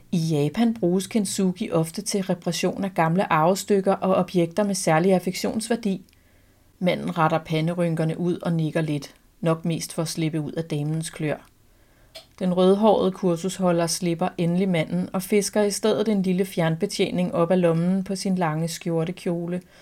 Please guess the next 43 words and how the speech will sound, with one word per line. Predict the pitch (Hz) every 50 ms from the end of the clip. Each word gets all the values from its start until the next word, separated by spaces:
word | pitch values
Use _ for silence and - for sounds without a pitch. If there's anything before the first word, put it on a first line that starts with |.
| - - - _ _ _
og | - -
peger | - - 190 180 180 180 190 208
dramatisk | 208 208 196 190 180 180 170 - - 196 196 190 - -
mod | 185 180 175 -
et | 190 190 -
skævt | - - - 185 180 - - 175
lærred, | 170 160 156 160 165 180
der | 175 185
er | 175 160
trukket | 170 - - 180 170 175 170
ned | 165 165 160 160
foran | - - 170 165 165 165
tavlen. | 165 - 170 147 143 147 147 147 151 156 160 160 165 - _ _ _ _ _ _ _ _ _ _ _ -
En | - 151 147
lang | 147 143 165 185 - - - 170
revne | 160 156 156 165 165 175
skærer | 170 - - - 170 160 160 160
sig | - 185 175
ind | 170 160 -
i | 175
lærredet | 170 165 156 151 147 156 160 165 170 170 -
i |
højre | 175 156 170 151 151 160 170 165
side | 165 - 175 170 175 180 180 175
og | 175 170
får | 196 185
billedet | 185 - 156 156 160 165 165 165
til | - -
at | 156 143 - -
gabe | 151 147 143 151 160 165
lidt. | 160 160 151 139 - - - - _ _ _ _ _ _ _ _ _ _ _ - - _ _ _ _ _ _ _ _ _ _ _ _ _ _ _ _ _ _ _ _ _ _ _ _ _ _ _ _ _ _ _ _ _ _ _ _
Nu | - 226 240
følger | 240 - 214 196 190 185 196 196
et | 196 190
langt | 185 180 180 - - -
foredrag | - - 165 156 156 160 156 - 180 160 160 -
om | - 175 180 180
japanske | 175 170 170 170 165 165 170 - - - 190
teknikker | 185 - 185 170 - 185 180 180 185 - 196
og | 190 - - 180 185
traditioner | - - 175 165 170 165 - - 190 185 - - 185
med | 190 190 185
lak | 170 160 151 147 156 - -